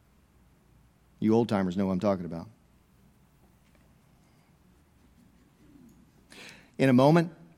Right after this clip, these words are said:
you're gonna come and take the Lord's table, communion, the Eucharist, Lord's Supper. In this church, from the beginning, we've tried to use one loaf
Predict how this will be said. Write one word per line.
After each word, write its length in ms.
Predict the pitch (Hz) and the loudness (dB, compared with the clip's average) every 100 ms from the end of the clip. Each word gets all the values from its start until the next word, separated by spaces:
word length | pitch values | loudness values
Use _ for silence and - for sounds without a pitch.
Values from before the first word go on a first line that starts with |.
| _ _ _ - | _ _ _ 0
you're 140 | 147 | 0
gonna 160 | 139 120 | 0 -2
come 340 | 135 127 127 - | 0 0 -2 -4
and 220 | 117 110 | -2 0
take 220 | 131 113 - - | 0 0 -4 -10
the 100 | 143 | -2
Lord's 360 | 110 107 101 - | 0 0 -2 -4
table, 320 | 101 87 85 - _ _ - - - | -4 -4 -6 -18 _ _ -20 -20 -12
communion, 420 | - 127 107 85 - | -2 0 0 -4 -4
the 80 | 113 | 0
Eucharist, 440 | 110 - - - - _ _ _ | 0 -4 -14 -16 -20 _ _ _
Lord's 220 | 123 107 | -2 -2
Supper. 260 | - 92 98 _ _ _ _ _ _ _ _ _ _ _ _ _ _ - - - - - | -4 -8 -10 _ _ _ _ _ _ _ _ _ _ _ _ _ _ -20 -20 -20 -10 -2
In 140 | 139 | 4
this 220 | 170 190 | 4 4
church, 420 | - 202 202 - - - | 6 4 4 -4 -12 -2
from 160 | 156 147 | 2 2
the 80 | |
beginning, 440 | 139 131 147 175 185 - - - _ - | 2 2 2 2 0 -8 -20 -20 _ 2
we've 260 | 147 135 | 2 2
tried 240 | - 147 135 | 2 2 2
to 60 | 131 | 0
use 180 | 123 | 0
one 280 | 120 156 180 | 4 4 6
loaf 360 | 139 143 135 | 6 4 2